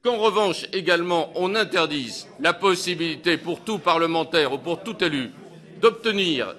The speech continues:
des indemnités complémentaires du fait des mandats qu'il exerce. Vous, c'est, vous part-, vous participez à tel conseil d'administration, vous obtenez des indemnités complémentaires, cela me semble insupportable. Toute fonction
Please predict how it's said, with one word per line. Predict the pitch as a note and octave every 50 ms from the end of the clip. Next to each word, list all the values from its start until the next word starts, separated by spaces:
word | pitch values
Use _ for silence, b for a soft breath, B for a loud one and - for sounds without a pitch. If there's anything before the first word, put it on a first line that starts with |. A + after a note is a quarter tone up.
| - B2
des | F3+ G3+ D#3+ G3
indemnités | G#3 F3 F3+ F#3+ F#3+ F#3 F#3 F3+ - F#3+ E3
complémentaires | - F#3 F3 - F#3 E3+ E3 E3 D#3+ G3 G3+ F#3+ E3+
du | D3 D#3
fait | - F#3+ F#3 F#3 - C#3
des | B2 D#3
mandats | D3 D#3+ D#3 D3 F3 F#3
qu'il | F3 - D3 D3+
exerce. | D3+ B2 G#2 A2 A#2 F#2+ - - - - - - - - - - - - _ _ _ _ _ _ _ _ _ -
Vous, | C3 F3+ G3+
c'est, | - - E3 F#3+ F#3+ F#3 F3+
vous | F3 D3+ E3+ E3+
part-, | - G#3 F#3+ D#3 E3 E3
vous | D#3 D#3+
participez | D#3+ F3 F#3 D#3+ F#3 F#3 E3+ - F#3 - - F#3 F#3 F#3 F3+
à | E3+ D#3+
tel | - F#3+ F#3+ E3+
conseil | - F3+ F#3 D#3+ - F#3+ F3
d'administration, | D#3 F3 D#3+ D3 E3 D#3 - - E3+ D#3+ - - F3 F#3 F#3+
vous | F3 D#3+ E3 C#3+ E3
obtenez | D#3+ D#3+ E3+ D#3+ D#3+ E3+
des | D3 C#3+ D3 B2+ C#3+
indemnités | C#3 C3 C#3+ C3+ C3 B2+ C3 B2+ B2+ D#3+ C#3+
complémentaires, | - C#3 B2 B2 C3 B2+ B2+ B2+ - E3+ E3 F3 F3 D#3+ B B B B B B _
cela | - - D3 C#3+ C#3+
me | C#3 C#3
semble | C#3 - F3+ F3 D3 C#3+
insupportable. | C3+ - - D#3+ B2+ C#3 B2 - - A2+ G#2 E2+ E2+ E2 - B B B B B B B _ _
Toute | - A3+ A3 -
fonction | - - G#3 G3 F#3 - - - F3+ F3+ E3+ D#3 C3+ A2